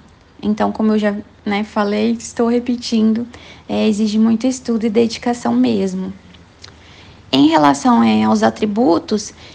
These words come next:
que podem nos auxiliar em todo o processo de diagnóstico micológico, eu costumo muito buscar os livros,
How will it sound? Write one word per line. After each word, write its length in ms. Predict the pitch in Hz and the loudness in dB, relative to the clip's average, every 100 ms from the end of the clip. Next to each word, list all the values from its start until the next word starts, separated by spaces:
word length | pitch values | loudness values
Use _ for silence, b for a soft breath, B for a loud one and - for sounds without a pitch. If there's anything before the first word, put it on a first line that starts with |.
| B | B
que 340 | - 208 208 214 | -4 -2 -2 2
podem 360 | 220 233 247 220 | 4 4 4 0
nos 180 | 202 | 0
auxiliar 800 | 202 208 226 202 190 190 196 196 190 - _ - - - - - - | 0 0 0 0 0 0 0 -2 -6 -16 _ -20 -20 -20 -20 -10 -4
em 120 | 202 | 0
todo 260 | 208 220 | 2 2
o 40 | 233 | 2
processo 520 | 233 214 208 196 196 | 0 0 0 0 0
de 100 | 185 | -2
diagnóstico 600 | 196 185 190 190 185 - | -2 -2 -2 -4 -4 -8
micológico, 720 | 180 170 175 190 208 196 - - B B B - | -8 -6 -4 0 0 -2 -8 -20 B B B -2
eu 140 | 220 | -2
costumo 420 | 226 220 226 220 214 | 0 -2 0 2 4
muito 520 | 214 226 233 254 247 | 4 4 2 0 0
buscar 420 | 208 214 214 208 | -4 -4 -2 0
os 160 | 202 185 | 0 0
livros, 720 | 196 220 214 214 196 214 | 0 2 2 0 -2 -4